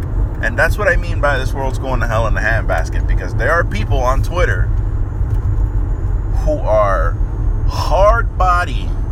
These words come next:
one hundred percent behind this person, like, "Yeah, do it, whatever." Da, da. And, like, anyone who disagrees is getting attacked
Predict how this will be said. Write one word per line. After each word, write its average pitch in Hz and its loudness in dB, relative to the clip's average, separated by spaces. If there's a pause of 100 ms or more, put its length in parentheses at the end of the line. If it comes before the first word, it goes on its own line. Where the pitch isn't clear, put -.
(1000)
one 220 2
hundred 214 0
percent - 0
behind 160 0
this 139 -2
person, 127 0
like, - 0
"Yeah, - 0
do 202 0
it, 185 -2
whatever." 185 2 (440)
Da, - 2
da. 165 -2 (100)
And, 139 -2
like, 117 -2 (140)
anyone 185 -2
who 170 -6
disagrees 147 -2
is - -4
getting 139 -2
attacked - 0